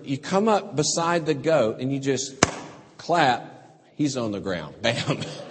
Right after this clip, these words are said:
And you think after a while they get used to it, you know, <laughs> like, "Oh, no, here it comes. He's clapping. I'm not gonna do it." And, but you, you kinda think every time the clap occurs, the goat's like,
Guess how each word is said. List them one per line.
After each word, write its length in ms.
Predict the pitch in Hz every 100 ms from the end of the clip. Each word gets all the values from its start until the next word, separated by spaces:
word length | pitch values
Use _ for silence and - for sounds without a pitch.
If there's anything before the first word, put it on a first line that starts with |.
| - - - 160 - - - - - - _
And 120 | 170 220
you 140 | 233
think 320 | - 311 311
after 300 | 226 196 185
a 80 | 165
while 340 | 190 254 202
they 120 | 175 175
get 200 | 185 190
used 360 | 269 294 -
to 240 | - 87 -
it, 60 |
you 120 | 123
know, 120 | 135 151
<laughs> 100 | - 175
like, 180 | 127 - - - -
"Oh, 120 | 139
no, 200 | 165 143
here 240 | 117 139 170
it 80 | 160
comes. 240 | 123 120
He's 140 | 131
clapping. 400 | - 123 120 120
I'm 180 | 117 127
not 220 | 131 127
gonna 160 | 131 127
do 140 | 123
it." 360 | 117 - - -
And, 180 | 123 127
but 280 | 143 - -
you, 160 | 147 165
you 140 | 165 156
kinda 420 | 143 - 196 185
think 280 | 190 175 -
every 260 | 151 156
time 340 | 156 151 147 135
the 100 | 127
clap 420 | - 139 123 -
occurs, 260 | 131 123
the 80 | 113
goat's 280 | 104 120 113
like, 140 | 110